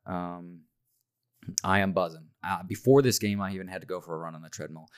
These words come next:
I could not focus all day long, um, and I just had to get some energy out. Um, but boy, did the Lions deliver.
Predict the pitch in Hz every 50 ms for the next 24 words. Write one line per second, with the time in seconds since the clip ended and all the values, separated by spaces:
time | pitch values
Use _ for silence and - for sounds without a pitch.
0 | - - _ _ _ _ _ _ - 98 95 - 95 87 92 85 - - 95 85
1 | - 87 - - - - 90 90 87 95 92 87 90 87 87 87 87 85 87 _
2 | _ _ _ _ _ - 90 82 82 87 82 82 82 85 120 - _ _ _ _
3 | _ _ _ _ _ _ _ - 90 87 85 85 82 69 82 82 78 80 - -
4 | - 92 87 78 78 78 80 - 92 85 - - - 85 78 76 87 82 82 78
5 | - - 80 76 76 - - _ _ _ - - _ _ _ _ _ - 95 85
6 | 85 85 85 87 - 78 - - 120 127 127 123 113 104 113 113 113 110 107 113
7 | 110 98 - - 107 104 107 107 104 110 110 107 104